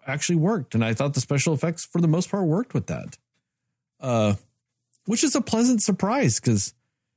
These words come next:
I feel like aliens either look good or they look like shit. There's <laughs> rarely ever any, like, in between. It's just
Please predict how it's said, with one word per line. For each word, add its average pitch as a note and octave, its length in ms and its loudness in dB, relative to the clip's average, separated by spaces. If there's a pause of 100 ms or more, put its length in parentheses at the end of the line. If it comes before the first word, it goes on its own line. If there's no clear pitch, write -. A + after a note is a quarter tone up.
(280)
I D#3+ 100 -2
feel D#4+ 180 2
like A#3 240 0
aliens D#3+ 420 4
either D3 200 4
look D3 280 2
good C3 300 0
or B2+ 80 2
they G#2+ 160 2
look A#2+ 380 0
like A2+ 200 -2
shit. - 880 -2 (680)
There's C3+ 280 2
<laughs> - 0 -
rarely E3 520 4
ever D3 300 2
any, D3 280 2
like, B2+ 280 2
in C3 160 4
between. A2 580 0
It's G#2 240 -4
just - 260 -4